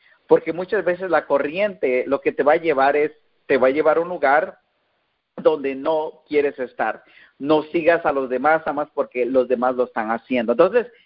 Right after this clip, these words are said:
primero que nada, voy a compartir lo que la mayoría de gente va a hacer en este último dos mil diecinueve. Entonces, la mayoría de gente, los últimos, ah, dieciséis días de este año, van a comer como nunca han comido.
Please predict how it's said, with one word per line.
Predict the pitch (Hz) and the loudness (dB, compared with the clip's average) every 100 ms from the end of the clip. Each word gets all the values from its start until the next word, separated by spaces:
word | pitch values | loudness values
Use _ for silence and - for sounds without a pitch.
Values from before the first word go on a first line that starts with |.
| _ - | _ -8
primero | 180 185 320 370 | -4 -2 -2 -2
que | 208 | -2
nada, | 165 185 | 0 2
voy | 165 151 | 2 0
a | 156 | -2
compartir | 220 - - - 135 135 170 202 _ _ _ _ - | -6 0 -2 -2 -8 -8 -8 -10 _ _ _ _ 0
lo | 175 185 | 2 2
que | - 202 | 0 -2
la | 180 | -2
mayoría | 165 160 143 147 147 175 | 0 -4 -2 -2 0 0
de | 180 | -2
gente | 170 160 160 160 | -6 -10 -6 -2
va | 139 | 0
a | 139 | -2
hacer | - 139 135 - | -2 -2 -2 -2
en | 131 127 | -4 -4
este | 127 _ 143 131 - | -4 _ 0 0 0
último | 135 127 - 131 127 123 | 0 -2 -2 -2 2 2
dos | 113 107 | 2 0
mil | 120 117 | 0 -2
diecinueve. | 113 110 117 110 98 - _ _ - - - - | -2 -4 -2 0 0 -4 _ _ -20 -20 -4 2
Entonces, | 139 175 175 | 4 4 2
la | 160 | 0
mayoría | 156 165 277 | 0 0 -2
de | 294 | -6
gente, | 240 196 220 202 | -10 -6 -4 -2
los | 147 139 | -2 -4
últimos, | 160 - 190 180 175 170 151 _ _ _ _ _ | -8 -8 -8 0 2 2 -2 _ _ _ _ _
ah, | 131 135 127 123 - | 4 4 4 0 -4
dieciséis | 139 135 143 160 180 | -12 -12 -2 0 0
días | 165 175 160 | 0 -2 0
de | 160 | -4
este | 156 147 | -2 -2
año, | 135 165 208 233 _ _ _ - | -2 -4 -8 -10 _ _ _ 2
van | 180 254 | 2 2
a | 269 | -2
comer | 196 165 165 180 185 | -4 -2 -2 -2 -4
como | 156 139 143 | -8 -8 -4
nunca | 160 160 147 | -4 0 -2
han | |
comido. | 143 123 113 107 | -2 -8 -8 -14